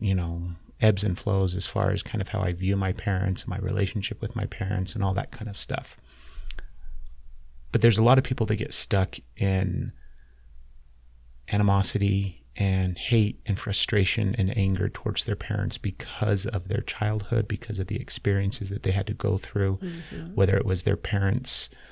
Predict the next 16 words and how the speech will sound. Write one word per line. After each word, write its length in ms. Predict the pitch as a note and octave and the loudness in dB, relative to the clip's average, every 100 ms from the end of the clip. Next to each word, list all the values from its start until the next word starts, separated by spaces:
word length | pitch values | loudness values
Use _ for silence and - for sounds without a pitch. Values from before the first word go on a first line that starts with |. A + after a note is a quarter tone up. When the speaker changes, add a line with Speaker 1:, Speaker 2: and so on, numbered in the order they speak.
| - - - - | -20 -20 -6 0
Speaker 1:
I 40 | |
mean, 120 | F#2+ | 4
your 100 | G2 | 6
mom's 300 | G2 F#2+ F#2 | 6 6 4
an 60 | G2 | 4
alcoholic 560 | G2 - - F#2+ F#2 | 2 0 0 0 0
and 100 | F#2+ | -2
she's 180 | - F2+ | -2 0
an 80 | G2 - | 0 4
addict, 520 | G#2 G2+ G2+ - - - - - | 4 4 2 -2 -12 -16 -16 -2
and 200 | G2 F#2 | 0 0
so 120 | G#2 | 0
you're 180 | F#2 F#2 | 0 0
suffering 720 | - G#2 - G2 G2 F#2+ G2 - - | 0 0 0 0 2 2 0 -6 -6
because 460 | - G2 - B2+ | -2 -2 4 4
of 100 | G#2+ | 4